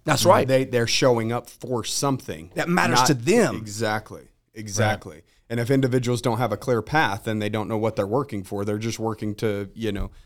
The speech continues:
Speaker 2: make ends meet, put food on
Speaker 3: Yeah.
Speaker 2: the table, and then they, you know, never
Speaker 3: Right.
Speaker 2: really excel because they have no reason to, because they're always just gonna keep a roof over their head, put food on the table.
Speaker 1: That's right.
Speaker 2: So in some cases, what you're saying is build, help them build their own personal
Speaker 3: Right.
Speaker 2: vision of what they want,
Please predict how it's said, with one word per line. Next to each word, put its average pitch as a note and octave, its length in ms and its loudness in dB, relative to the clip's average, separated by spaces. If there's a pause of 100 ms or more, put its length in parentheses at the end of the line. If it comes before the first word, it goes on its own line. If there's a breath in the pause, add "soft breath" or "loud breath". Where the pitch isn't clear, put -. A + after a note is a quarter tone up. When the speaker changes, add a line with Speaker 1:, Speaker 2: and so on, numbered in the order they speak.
(100)
Speaker 2:
make A2 260 -6
ends G#2+ 220 -4
meet, A2 240 -6
put A2 180 -10
food A2+ 160 -4
on G#2+ 80 0
Speaker 3:
Yeah. A#2 80 2
Speaker 2:
the G2+ 80 2
table, A2+ 400 -4
and G#2+ 160 -6
then G#2 140 -4
they, G#2 220 -8 (320)
you G#2+ 120 -4
know, G2 240 -8
never B2 260 -2
Speaker 3:
Right. A2+ 180 6
Speaker 2:
really A#2+ 420 2
excel A#2 760 0 (160 soft breath)
because A#2+ 240 -2
they B2 80 2
have A#2+ 100 4
no A2+ 120 0
reason A2 460 0
to, A#2 160 0
because A#2 260 0
they're B2+ 120 2
always C#3 280 0
just A2 180 -4
gonna G#2 220 -6 (320)
keep A#2+ 180 -2
a A2 60 0
roof G#2 200 0
over G#2 160 0
their G#2 120 0
head, G2+ 200 -2
put A2 160 -4
food C3 220 4
on G2 140 -2
the F2+ 60 -8
table. E2+ 420 -12
Speaker 1:
That's A2+ 160 4
right. G#3 180 8
Speaker 2:
So A#2+ 300 2
in A2+ 120 -2
some A#2+ 240 2
cases, A2+ 320 -2
what A2 140 0
you're G#2 100 -2
saying B2 280 0
is G#2 100 -6
build, A2 280 -2
help C3+ 240 -2
them A2 180 0
build A2 260 0
their G2+ 240 -2
own A#2+ 240 -2
personal A#2 460 -2
Speaker 3:
Right. G#2 80 -2
Speaker 2:
vision G#2 320 0
of G2 100 -4
what G#2+ 240 -4
they C3 160 0
want, G#2 420 -6